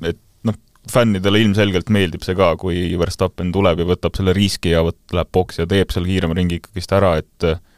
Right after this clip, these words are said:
no, Red Bull ikkagist suur, äh, firma ja nad teavad ka, et sponsoritele meeldib selline hull julgus.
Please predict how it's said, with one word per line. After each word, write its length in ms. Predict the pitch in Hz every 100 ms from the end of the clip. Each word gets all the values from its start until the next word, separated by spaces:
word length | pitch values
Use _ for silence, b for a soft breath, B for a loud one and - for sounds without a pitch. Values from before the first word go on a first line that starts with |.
| -
no, 100 | 104
Red 180 | 98 -
Bull 220 | 110 110
ikkagist 400 | 127 143 101 -
suur, 240 | 107 92 87
äh, 300 | 92 87 87
firma 400 | 101 95 92 90
ja 80 | 92
nad 160 | 90
teavad 240 | 107 95 -
ka, 100 | 123
et 80 | -
sponsoritele 720 | - 95 92 92 92 92 95
meeldib 300 | 110 139 90
selline 280 | - 87 87
hull 200 | 95 90
julgus. 400 | 85 85 87 87